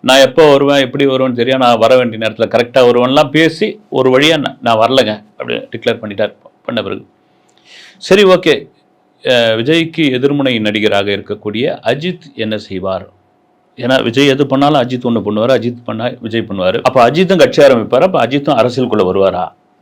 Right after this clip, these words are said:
அப்படின்ற ஒரு விஷயம் இருக்குது. ஏன்னா அஜித்துக்கு ஒ-, ஒரு ப-, சம்பவம் இருக்கு, அஹ், நாம கூட பேசியிருக்கிறோம். அஹ், ஒரு சில வருடங்களுக்கு முன் அது, அஹ், அம்மையார் மறைந்த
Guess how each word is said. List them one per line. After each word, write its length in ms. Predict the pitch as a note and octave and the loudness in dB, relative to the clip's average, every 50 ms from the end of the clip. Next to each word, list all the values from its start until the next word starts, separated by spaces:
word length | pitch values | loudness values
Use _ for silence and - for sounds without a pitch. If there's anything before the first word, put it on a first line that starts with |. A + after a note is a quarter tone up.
| _ _ _ _ _ _ - | _ _ _ _ _ _ -16
அப்படின்ற 260 | F#2+ F2+ F#2 F2 E2+ | -12 -12 -12 -10 -10
ஒரு 120 | E2 E2 | -12 -12
விஷயம் 300 | F2 F2+ - - A2+ G2 | -12 -12 -8 -6 -6 -6
இருக்குது. 300 | F#2+ F#2+ E2+ - - D2 - - - _ _ _ _ _ _ _ _ _ _ _ _ _ _ _ _ - | -6 -8 -10 -10 -10 -10 -10 -12 -14 _ _ _ _ _ _ _ _ _ _ _ _ _ _ _ _ -4
ஏன்னா 220 | D3 D3 C3 C3 G2+ | -2 0 2 2 0
அஜித்துக்கு 680 | G#2+ A#2+ C#3+ E3+ E3+ E3+ - E3 D#3 - - C#3+ D3+ D#3 D3 B2+ A2 G#2 - G#2+ G#3 - - _ _ _ _ - | 0 -2 -4 -4 -6 -4 -4 -6 -6 -4 -4 -4 -2 0 2 2 2 2 0 -2 -6 -8 -12 _ _ _ _ -10
ஒ-, 480 | - - A2+ A2+ G#2+ G#2+ G#2 G#2+ - - | -6 -4 -2 -2 -2 -4 -4 -6 -10 -8
ஒரு 200 | - A2 G#2 G2 | -8 -8 -8 -6
ப-, 280 | - F#2 F#2 G2+ G2+ F#2 | -6 -2 -2 0 -2 -2
சம்பவம் 400 | F#2+ - A2+ A2 A2+ A2 G#2 F#2+ | -4 -6 -4 -4 -2 -2 -2 -4
இருக்கு, 260 | F2+ F2 - - D2+ - - - G#2+ | -4 -6 -10 -14 -16 -18 -18 -16 -14
அஹ், 300 | G2+ F#2+ F2+ F2+ F2 - | -12 -12 -12 -12 -14 -12
நாம 260 | F#2 F#2+ G2 G#2 G2 | -10 -10 -8 -8 -8
கூட 120 | G2 G2 | -8 -10
பேசியிருக்கிறோம். 580 | G2+ - G#2+ G#2+ - - G2 F2+ G2 A#2 C#3+ - - _ _ _ _ _ _ _ _ _ _ _ _ _ _ _ _ _ - | -8 -6 -8 -8 -8 -10 -10 -8 -8 -10 -10 -12 -16 _ _ _ _ _ _ _ _ _ _ _ _ _ _ _ _ _ -4
அஹ், 200 | - B2 B2 C3 | -2 0 2 4
ஒரு 500 | C#3 D3+ D#3 E3 D#3+ D3+ C#3 C3 B2 A#2 | 4 6 6 6 6 6 4 4 2 0
சில 220 | - B2+ A#2+ A#2 | -2 -2 0 0
வருடங்களுக்கு 500 | A2+ A2 G#2+ G#2+ A2 G#2 G#2 G#2 G#2 A2 | 0 0 0 -2 -4 -6 -6 -6 -6 -6
முன் 120 | A2+ C3+ | -6 -4
அது, 200 | C#3+ - C3 B2+ | 0 2 2 2
அஹ், 560 | B2 B2 - - A#2 A#2 A2+ A2 G#2+ G#2 G2 G2 | 2 0 -2 -2 -2 0 0 0 -2 -2 -2 -4
அம்மையார் 360 | G#2 G#2+ A2+ A2+ G#2+ G#2 G2+ | -4 -4 -4 -2 -2 -2 -4
மறைந்த 340 | G2 G2 G2+ G2+ G2+ G2+ | -6 -8 -10 -8 -8 -8